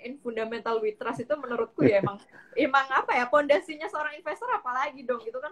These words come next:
Speaker 1: fundamental pastinya.
Speaker 2: Iya, iya, iya. Nah, sebenarnya begini, jadi banyak, eh, istilah in fundamental we trust ini juga kita, eh, harus, apa namanya, bukan berarti ditelan mentah-mentah. Jadi begini, Friska.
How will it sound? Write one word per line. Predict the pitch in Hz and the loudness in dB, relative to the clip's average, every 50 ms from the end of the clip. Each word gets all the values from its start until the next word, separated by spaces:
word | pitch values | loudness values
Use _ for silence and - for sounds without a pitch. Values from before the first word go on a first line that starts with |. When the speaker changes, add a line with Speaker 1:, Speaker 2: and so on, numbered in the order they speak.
| 359 | -12
Speaker 1:
fundamental | 330 262 247 233 233 254 269 269 - 247 220 208 208 | -14 -12 -12 -10 -8 -8 -10 -8 -6 -4 -4 -4 -4
pastinya. | 208 233 247 - - 214 208 214 202 196 185 - - - _ _ _ _ _ _ _ _ - - | -6 -8 -8 -8 -8 -8 -8 -8 -8 -12 -14 -14 -14 -16 _ _ _ _ _ _ _ _ 6 12
Speaker 2:
Iya, | 104 104 101 95 87 | 12 12 12 12 12
iya, | 92 95 92 87 85 85 | 12 12 12 12 12 12
iya. | 87 85 80 76 - - - - - - _ | 12 10 10 8 6 -4 -16 -20 -20 -20 _
Nah, | - 113 123 127 127 | 8 10 12 12 12
sebenarnya | 117 139 127 127 127 127 143 160 185 | 10 10 12 12 12 12 12 10 12
begini, | 143 135 110 117 135 135 139 120 104 95 | 12 12 12 12 12 12 12 12 12 12
jadi | 92 107 123 165 175 135 - - - - - - - - - _ _ _ - - | 12 12 12 12 12 12 12 10 4 -6 -10 -14 -14 -16 -18 _ _ _ 0 10
banyak, | 113 117 117 120 165 180 - - - - - - | 12 12 12 12 12 10 10 8 -10 -10 4 12
eh, | 123 127 127 123 123 120 120 117 - - - - - | 12 12 12 12 12 12 12 12 12 10 0 -8 6
istilah | - 139 - - 147 135 131 127 - 151 | 6 6 6 12 12 12 12 12 12 12
in | 143 139 - | 10 8 10
fundamental | - 139 131 127 120 123 127 123 120 120 120 | 12 12 12 12 12 12 12 12 12 12 12
we | 120 127 | 12 10
trust | 127 - - 127 - - | 8 10 10 10 10 10
ini | 120 135 175 | 8 8 8
juga | 170 - 135 107 117 110 104 | 10 10 12 12 12 12 12
kita, | 101 - 117 - 160 170 165 - - | 12 12 10 12 12 12 12 12 12
eh, | - 104 110 107 107 | 12 12 12 12 12
harus, | 104 107 101 101 101 104 107 104 104 104 104 104 - - - - - - _ _ - _ _ _ _ _ - | 12 12 12 12 12 12 12 12 12 12 12 12 8 -2 -6 -8 -10 -12 _ _ -20 _ _ _ _ _ 6
apa | - 107 - - 117 | 6 8 10 10 8
namanya, | 110 110 104 101 95 95 107 127 135 - - | 10 10 10 10 10 12 12 12 10 10 8
bukan | - 113 113 107 - 117 117 110 | 10 10 12 12 12 12 12 12
berarti | 117 113 113 107 - - 117 117 113 113 110 110 110 110 107 | 12 12 12 12 10 10 10 10 12 12 12 12 10 10 10
ditelan | 110 - 104 107 104 98 | 10 12 12 12 12 12
mentah-mentah. | 107 110 104 107 110 131 139 139 123 107 | 10 10 10 12 12 12 12 12 12 12
Jadi | 123 139 160 | 12 12 12
begini, | 147 123 139 143 139 | 12 12 12 12 12
Friska. | 110 113 104 - - 82 78 | 10 10 8 12 10 10 10